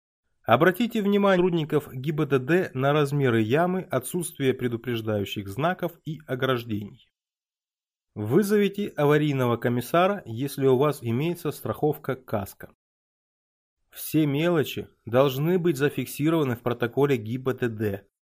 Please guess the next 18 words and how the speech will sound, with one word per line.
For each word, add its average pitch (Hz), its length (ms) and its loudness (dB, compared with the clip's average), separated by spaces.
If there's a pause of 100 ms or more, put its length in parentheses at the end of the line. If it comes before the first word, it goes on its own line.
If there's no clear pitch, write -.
(160)
Особое 185 560 4
внимание 156 480 2
обратите 139 460 2
на 139 100 2
повреждения, 135 760 4
которые 143 440 0
получила 135 500 0
ваша 123 320 2
машина. 113 560 -2 (340)
И 147 120 0
не 180 180 2
забудьте, 165 600 0
что 131 240 -2
в - 80 -16
протоколе 135 520 4
должна 135 360 2
быть 139 140 -2
фраза 139 540 2